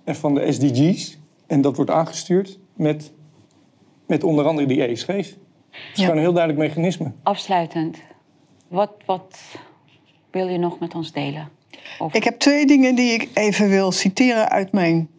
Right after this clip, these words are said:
Speaker 2: presentatie.
Speaker 3: Mhm.
Speaker 2: Als ik over seksualiteit denk, dan kom ik tot deze conclusie. Dat het voor mij is zoals ik het hier heb opgeschreven. Seksualiteit is een intieme lichamelijke interactie tussen een man en een vrouw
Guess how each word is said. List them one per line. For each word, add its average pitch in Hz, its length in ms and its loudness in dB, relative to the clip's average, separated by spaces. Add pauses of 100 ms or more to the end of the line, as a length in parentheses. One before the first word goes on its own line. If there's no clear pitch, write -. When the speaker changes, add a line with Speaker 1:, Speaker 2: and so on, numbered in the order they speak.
Speaker 2:
presentatie. 180 840 0
Speaker 3:
Mhm. 208 260 -2 (1000)
Speaker 2:
Als 214 180 0
ik 233 160 -4
over 214 200 2
seksualiteit 196 800 0
denk, 214 380 0 (160)
dan 190 260 0
kom 208 200 0
ik 208 160 -6
tot 185 180 2
deze 190 360 2
conclusie. 170 520 2
Dat 151 140 0
het 170 120 0
voor 170 200 0
mij 185 280 2
is 185 280 0
zoals - 240 -2
ik 160 100 -2
het 165 180 -4
hier 165 120 2
heb 170 140 -2
opgeschreven. 147 640 -4 (720)
Seksualiteit 240 640 0
is 214 80 2
een 196 120 4
intieme 262 480 6
lichamelijke 226 600 2
interactie 185 580 0
tussen 180 280 0
een 170 160 4
man 226 220 2
en 220 100 0
een 214 100 2
vrouw 170 460 0